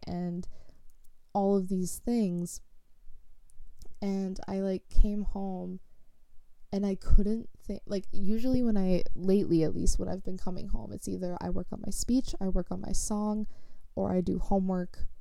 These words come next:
or I, like, shower or something,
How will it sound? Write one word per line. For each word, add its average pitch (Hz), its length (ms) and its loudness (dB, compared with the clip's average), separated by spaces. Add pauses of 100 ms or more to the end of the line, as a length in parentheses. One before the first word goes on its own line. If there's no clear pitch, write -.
(420)
or 180 500 0 (140)
I, 185 180 -4
like, - 300 -6 (180)
shower - 680 -8 (140)
or 208 140 -4
something, - 600 -8